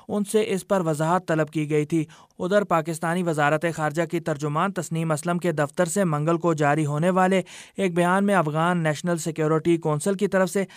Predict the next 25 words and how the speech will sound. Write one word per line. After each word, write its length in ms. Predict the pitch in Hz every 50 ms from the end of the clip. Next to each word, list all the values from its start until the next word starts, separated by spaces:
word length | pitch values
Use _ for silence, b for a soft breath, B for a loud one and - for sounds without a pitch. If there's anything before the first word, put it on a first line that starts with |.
| B B B B _
پاکستان 580 | 175 170 170 160 190 175 - 160 185 202 202
پر 160 | 190 214 202 180
لگائے 400 | 165 156 143 151 156 170 180 170
گئے 240 | 180 175 175 -
الزامات 580 | 156 156 143 151 147 147 147 147 160 175 170 -
پر 140 | 190 180 170
مایوسی 560 | 156 151 143 143 147 156 160 151 - 185 180
کا 140 | 185 185 170
اظہار 400 | 160 156 147 139 143 151 156 147
کیا 260 | 135 - 151 147 147
گیا۔ 200 | 147 156 151 139 B B B B B B B _ -
بیان 300 | 156 147 156 175 190 196
میں 80 | 196
کہا 240 | 180 190 175 170 185 190
گیا 140 | 208 214 220
کہ 100 | 190 202
افغانستان 680 | 170 156 147 147 151 151 156 151 151 170 165 170 180
کی 120 | 175 185 175
طرف 220 | 180 180 190 180
سے 120 | - 214 214
پاکستان 680 | - 170 147 139 147 151 - - 165 156 170 175 175
کے 320 | - 190 180 170 - 147
انٹیلیجنس 580 | 156 147 151 151 151 160 170 165 170 156 - 156
اداروں 360 | 151 139 143 151 165 190 196
کو 200 | 180 202 190